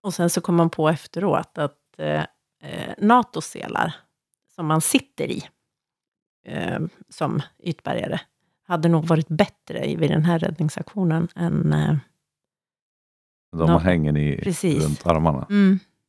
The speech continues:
Speaker 1: Det hade nog gjort att de hade kunnat jobbat friare och landat bättre, plockat upp folk lättare.
Speaker 2: Okej. Men hur utvecklades räddningshelikoptern efter det här då?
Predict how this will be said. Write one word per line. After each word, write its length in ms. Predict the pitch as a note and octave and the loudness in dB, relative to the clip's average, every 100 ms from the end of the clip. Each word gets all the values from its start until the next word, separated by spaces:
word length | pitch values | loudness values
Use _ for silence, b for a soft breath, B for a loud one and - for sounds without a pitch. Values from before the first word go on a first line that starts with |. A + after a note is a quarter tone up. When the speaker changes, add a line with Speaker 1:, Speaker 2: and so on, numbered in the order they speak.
| _ _ _ - | _ _ _ -8
Speaker 1:
Det 80 | F#3 | -4
hade 240 | E3+ F3 | 0 2
nog 160 | E3+ F3 | 4 4
gjort 340 | F3+ - - | 2 0 -6
att 200 | D#3+ - | -8 -6
de 280 | - D#3 E3+ | -4 0 2
hade 220 | E3+ D#3+ | 2 0
kunnat 260 | - F3+ E3+ | -2 -2 -2
jobbat 640 | F3 E3+ E3 - _ - _ | -2 0 -2 -4 _ -20 _
friare 600 | _ E3+ E3 F3 E3+ E3 | _ -8 -2 0 2 2
och 80 | D#3 | 4
landat 600 | D#3+ E3+ F3 E3 - - | 4 2 2 -2 -6 -20
bättre, 460 | - - - - - | -14 -14 -14 -20 -18
plockat 380 | - - E3 - | -16 -16 -16 -18
upp 160 | - | -20
folk 360 | - - - _ | -20 -20 -20 _
lättare. 420 | - - - - - _ _ _ _ _ _ - | -20 -20 -20 -20 -20 _ _ _ _ _ _ -12
Speaker 2:
Okej. 220 | F2 F2 F#2 _ _ _ | -4 -4 -4 _ _ _
Men 180 | G2+ G2+ | 4 6
hur 400 | G2+ G2 F#2 - - _ _ - | 6 6 4 -2 -8 _ _ -2
utvecklades 840 | F#2+ - F#2 - E2 E2+ E2 - | -2 2 0 2 4 4 2 -4
räddningshelikoptern 920 | - G2 E2 E2+ F#2 F2 - - E2 D2+ | 2 4 4 2 4 2 2 2 2 2
efter 200 | - D2 | 0 -2
det 80 | |
här 100 | C2+ | -2
då? 100 | C#2+ | -2